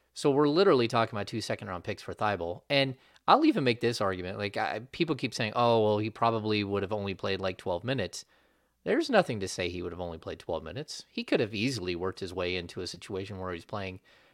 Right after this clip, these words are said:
twenty minutes alongside, uh, Malik Monk in, in a backcourt or at the three, um,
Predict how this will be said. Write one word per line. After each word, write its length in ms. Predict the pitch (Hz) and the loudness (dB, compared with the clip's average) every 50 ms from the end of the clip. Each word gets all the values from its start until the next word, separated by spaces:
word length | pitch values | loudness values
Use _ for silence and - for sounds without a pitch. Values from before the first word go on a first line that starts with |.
| _ - | _ -16
twenty 300 | - - 139 123 110 110 | -8 -4 -2 0 0 0
minutes 480 | 101 95 95 95 107 113 - - - - - | -2 -2 -2 -2 -4 -4 -6 -8 -10 -8 -6
alongside, 840 | 110 98 95 95 95 92 - - - 95 92 92 92 92 87 95 - _ - | -4 -2 -2 -2 -2 -4 -6 -2 0 0 2 2 0 0 -4 -8 -16 _ -8
uh, 320 | - 98 90 87 87 87 - | -6 -4 -4 -4 -4 -6 -8
Malik 340 | - 107 98 95 95 - - | -6 -6 -4 -4 -4 -6 -6
Monk 340 | 101 85 87 92 110 - - | -6 -4 -4 -4 -6 -8 -10
in, 280 | 92 87 85 85 90 - | -10 -10 -10 -12 -14 -12
in 160 | - 113 95 87 | -10 -10 -8 -8
a 120 | 82 82 _ _ _ _ _ - - 95 - | -10 -12 _ _ _ _ _ -20 -16 -6 0
backcourt 560 | 95 92 90 - - - - 101 101 104 113 - - | 0 0 0 -2 -10 -8 -4 -4 -4 -4 -4 -8 -10
or 400 | - 104 90 90 87 87 85 82 _ _ - _ _ _ _ - | -10 -6 -4 -2 -2 -2 -4 -6 _ _ -20 _ _ _ _ -4
at 160 | 123 117 - | -4 -4 -4
the 80 | - 113 | -4 -8
three, 600 | 107 - - 123 104 95 98 101 107 117 127 127 _ _ _ _ _ _ _ | -8 -8 -10 -8 -4 -4 -2 -2 -2 -4 -6 -8 _ _ _ _ _ _ _
um, 480 | - 107 95 92 90 90 87 87 85 | -4 -2 -2 0 0 -2 -2 -4 -6